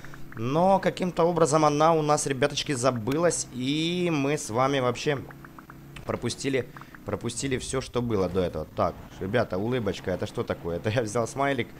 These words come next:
Или это мой водитель улыбается? Говорит: "Юра, давай уже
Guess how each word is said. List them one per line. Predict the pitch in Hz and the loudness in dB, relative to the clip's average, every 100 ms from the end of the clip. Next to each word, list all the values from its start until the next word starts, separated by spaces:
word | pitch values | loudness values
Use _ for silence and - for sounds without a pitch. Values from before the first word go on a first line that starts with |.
| - - - | -18 -10 -2
Или | 110 | 2
это | 127 123 | 2 2
мой | 123 | 2
водитель | 117 123 135 113 | 2 0 -2 -2
улыбается? | 107 117 110 95 82 87 | 0 2 2 0 0 -4
Говорит: | 90 95 95 | -2 -2 -4
"Юра, | 104 120 98 | -4 -2 -2
давай | 82 95 131 | 0 0 0
уже | 117 107 | 0 -2